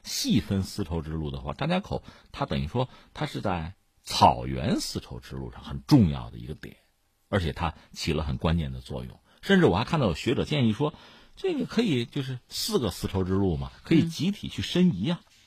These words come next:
Speaker 1: 通过这种方式扩大自己的影响力啊。确实当年张家口也是很重要的，就是，就陆上贸易的贸易区的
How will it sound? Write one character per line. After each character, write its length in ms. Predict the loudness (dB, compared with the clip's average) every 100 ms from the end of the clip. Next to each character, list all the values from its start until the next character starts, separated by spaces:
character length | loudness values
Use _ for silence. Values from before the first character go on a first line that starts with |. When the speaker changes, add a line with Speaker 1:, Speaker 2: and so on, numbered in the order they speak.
| _
Speaker 1:
通 160 | 4 8
过 80 | 8
这 160 | 6
种 160 | 2 2
方 180 | 2 0
式 80 | 0
扩 180 | 0
大 140 | 0 0
自 160 | -2
己 80 | -4
的 100 | -2
影 160 | 0 0
响 200 | 0 -2
力 120 | 0
啊。 120 | -2 -4 _ _ -16
确 200 | -4 -2
实 160 | 0 0
当 220 | 0 0
年 180 | -2 -2
张 100 | -2
家 140 | -4
口 240 | -4 -8 -10 -14 -10
也 160 | -4 -4
是 180 | -4 -6
很 200 | -4 -4
重 260 | 4 6
要 240 | 6 2 -6
的， 220 | -10 -16
就 140 | -16 -16
是， 260 | -16 -16 -6
就 100 | 0
陆 300 | 2 2 0
上 220 | 0 0
贸 240 | 2 2
易 160 | 0 -4
的 80 | -2
贸 200 | -2 -2
易 120 | -4
区 300 | -8 -6 -6
的 120 | -6